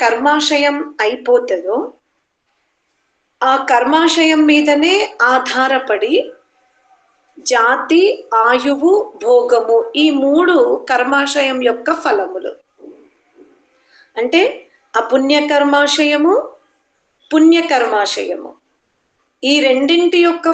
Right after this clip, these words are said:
ఫలములు ఏమిటి అంటే జాతి లభించడం, ఆయువు లభించడం, భోగ పదార్థాలు. భోగము అంటే వస్తు సామాగ్రి. జాతి అంటే మనుష్య జాతి, పశు జాతి, క్రిమి కీటకాది జాతి, వృక్ష జాతి,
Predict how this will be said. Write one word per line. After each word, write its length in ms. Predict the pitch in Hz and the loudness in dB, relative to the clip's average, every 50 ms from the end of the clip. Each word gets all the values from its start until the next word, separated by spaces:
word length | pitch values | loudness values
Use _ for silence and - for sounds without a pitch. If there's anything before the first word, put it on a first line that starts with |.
| 320 - | -2 -2
ఫలములు 460 | 262 233 226 240 254 269 277 262 254 | -2 0 0 0 0 0 0 0 0
ఏమిటి 460 | 240 233 226 226 220 226 - 226 214 | 0 0 0 -2 -4 -2 -2 -2 -2
అంటే 340 | 214 208 214 - 370 403 339 | -2 -4 -4 -4 -2 -2 -2
జాతి 480 | - - 233 214 208 214 311 - 262 | -2 -2 0 2 2 0 0 0 0
లభించడం, 680 | 254 247 247 247 240 240 247 247 247 254 254 247 285 349 440 - - - _ _ _ _ _ _ _ _ _ _ _ - | 2 2 0 0 -2 -6 -6 -8 -6 -6 -4 -2 -2 -4 -4 -6 -10 -20 _ _ _ _ _ _ _ _ _ _ _ -2
ఆయువు 480 | 208 214 226 - 247 240 277 262 233 269 | 0 0 2 2 0 0 -2 -2 -2 0
లభించడం, 720 | 254 262 254 254 247 254 262 262 254 269 262 262 320 427 - - - 254 254 | 0 0 0 0 0 -2 -2 -2 -2 -2 0 0 0 -2 -4 -8 -6 0 2
భోగ 200 | 277 277 269 - 269 - 247 | 2 4 4 2 0 0 0
పదార్థాలు. 640 | 233 226 220 214 214 220 - - 220 208 202 214 | 0 2 2 0 0 -2 -6 -6 -6 -2 -2 -2
భోగము 540 | 196 190 233 247 254 247 226 254 240 240 240 226 | -2 0 2 4 4 4 4 2 0 0 -2 -2
అంటే 280 | 220 214 - - 403 554 - - - - _ _ _ _ _ - | -2 -2 -2 -2 -2 -2 -2 -6 -14 -20 _ _ _ _ _ -4
వస్తు 360 | 240 302 302 302 302 320 311 | -2 0 0 0 0 -2 -2
సామాగ్రి. 680 | - 277 220 185 170 - - - - - - - - - _ _ _ _ _ _ _ _ _ _ _ _ _ _ _ _ _ _ - | 0 -2 -4 -4 -6 -10 -14 -14 -16 -14 -14 -14 -14 -14 _ _ _ _ _ _ _ _ _ _ _ _ _ _ _ _ _ _ -16
జాతి 480 | 202 - 269 254 262 277 262 - 311 311 | -6 -2 0 0 0 0 0 0 0 2
అంటే 580 | 311 302 302 302 294 330 381 480 605 571 - - - _ _ _ _ _ _ _ _ _ | 2 2 2 0 0 0 0 0 0 -2 -6 -12 -20 _ _ _ _ _ _ _ _ _
మనుష్య 520 | 220 233 240 240 247 254 247 - - 247 226 | -4 -2 0 0 2 0 0 0 -2 -2 0
జాతి, 400 | 220 220 202 202 202 - 220 220 214 214 - - | 2 2 2 0 0 0 0 0 0 -2 -2 -2
పశు 220 | 240 233 - 262 247 | -2 0 0 -2 -2
జాతి, 460 | 240 226 220 214 214 208 - 214 220 220 220 - - | 0 0 2 2 0 0 0 -2 -2 -2 -4 -4 -2
క్రిమి 260 | 269 262 247 254 254 254 254 | -2 -2 0 -2 -4 -4 -6
కీటకాది 600 | 240 233 233 247 226 226 - 214 214 208 214 214 | -10 -6 -2 -2 -2 0 0 0 0 2 2 0
జాతి, 400 | 208 214 208 208 208 - 214 220 220 196 | 2 2 0 0 0 -2 -4 -4 -4 -4
వృక్ష 360 | - 240 254 - - - - 254 | -6 -6 -8 -6 -6 -4 -4 -2
జాతి, 480 | - 226 220 208 202 196 - 220 220 | 0 0 0 0 0 0 0 -2 -2